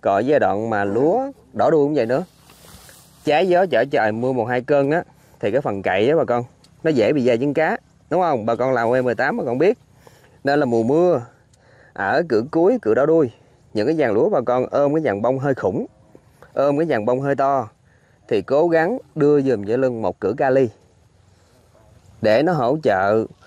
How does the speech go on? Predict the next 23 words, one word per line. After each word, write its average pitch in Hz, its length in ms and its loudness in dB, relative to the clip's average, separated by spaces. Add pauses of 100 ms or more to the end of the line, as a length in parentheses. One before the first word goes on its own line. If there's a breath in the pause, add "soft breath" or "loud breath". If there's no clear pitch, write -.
(200 soft breath)
lúa 160 220 2
của 226 120 0
bà 120 180 2
con 131 220 0
á, 170 120 -4 (200)
nó 170 100 -2
chuyển 113 240 -2
hóa 165 140 2
tinh 139 200 -6
bột 98 220 0
được 104 260 -4
tốt 175 200 0
hơn 143 280 0 (580)
và 104 180 0
tránh 151 300 -2
cái 233 80 0
tình 113 180 -2
trạng 101 200 -2
là 110 100 0
dai 123 180 2
trứng 160 160 -2
cá 170 180 0
nha. 175 300 0